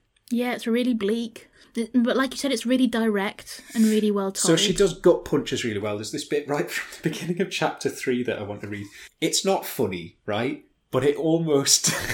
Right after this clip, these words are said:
Speaker 2: <laughs> like, it almost made us do, like, a nervous laugh when I read it because it's, it's awful, but it's kind of structured how you would structure a joke. So this is the top of chapter three. So at this point, this is just after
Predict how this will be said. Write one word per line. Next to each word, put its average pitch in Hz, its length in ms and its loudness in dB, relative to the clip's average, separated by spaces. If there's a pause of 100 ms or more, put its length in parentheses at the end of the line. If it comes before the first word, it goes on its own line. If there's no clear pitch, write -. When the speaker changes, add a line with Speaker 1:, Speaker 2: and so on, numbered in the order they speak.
(100)
Speaker 2:
<laughs> - 280 -14
like, 131 200 2
it 151 120 0
almost 170 420 2
made 160 300 -4
us - 140 -6
do, 131 220 0
like, 139 280 -4
a 131 40 -2
nervous 123 640 -2
laugh 123 300 -4
when 147 100 -8
I 123 40 -4
read 123 160 -2
it 156 160 -4
because - 340 -2
it's, - 440 -6 (220)
it's 139 200 -2 (120)
awful, 160 640 -2
but 120 80 -2
it's 117 120 -4
kind 139 420 -4
of 143 100 -4
structured - 560 -4
how 127 140 -4
you 117 180 -4
would 120 100 -6
structure - 460 -8
a 117 60 -4
joke. 131 500 -8 (260)
So - 180 -2
this 143 220 0
is 127 60 -8
the 139 80 -6
top - 260 -8
of - 60 -14
chapter - 360 -8
three. 87 440 -12 (280)
So 123 300 2
at 117 100 -2
this 139 200 0
point, 123 280 -2
this 117 140 -4
is 127 80 -4
just 143 300 0
after 107 640 -4